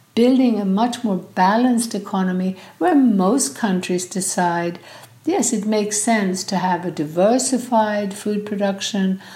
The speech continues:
where most of our basic needs for food are met within our region, within our country.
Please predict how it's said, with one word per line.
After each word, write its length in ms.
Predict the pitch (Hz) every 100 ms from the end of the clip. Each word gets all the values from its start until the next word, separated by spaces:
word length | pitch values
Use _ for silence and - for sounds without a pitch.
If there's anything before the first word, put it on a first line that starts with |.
| - _
where 220 | 202 202
most 600 | 185 185 190 240 247 -
of 100 | 254
our 140 | 208 196
basic 760 | 190 190 202 233 - 233 202
needs 460 | - 190 185 185 185
for 160 | - 180
food 480 | - 190 180 190
are 140 | 202 190
met 400 | 180 180 196 -
within 420 | 196 185 190 180
our 180 | 175 160
region, 540 | 160 202 247 247 226
within 280 | 196 180 165
our 140 | 156 147
country. 600 | - 294 320 - 165